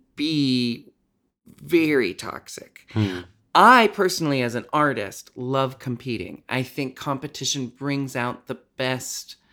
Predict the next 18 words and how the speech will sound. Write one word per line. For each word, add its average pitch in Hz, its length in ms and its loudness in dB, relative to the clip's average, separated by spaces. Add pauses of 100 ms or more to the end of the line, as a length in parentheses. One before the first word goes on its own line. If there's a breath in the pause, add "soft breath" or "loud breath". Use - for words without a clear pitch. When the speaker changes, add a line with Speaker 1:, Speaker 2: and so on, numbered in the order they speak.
(920 soft breath)
Speaker 1:
in 135 140 -2
artists. - 680 -6 (140)
It's 143 260 -6
a, 131 60 4
a 120 400 2
term 131 500 0
known 123 180 2
as 120 240 -4
arte, 127 640 2
friendly 139 480 -2
competition 123 720 -6
for 110 180 -10
the 104 200 -10
sake - 640 -6
of 113 240 -6
creating 113 640 -4
better 101 480 -6
art. - 400 -14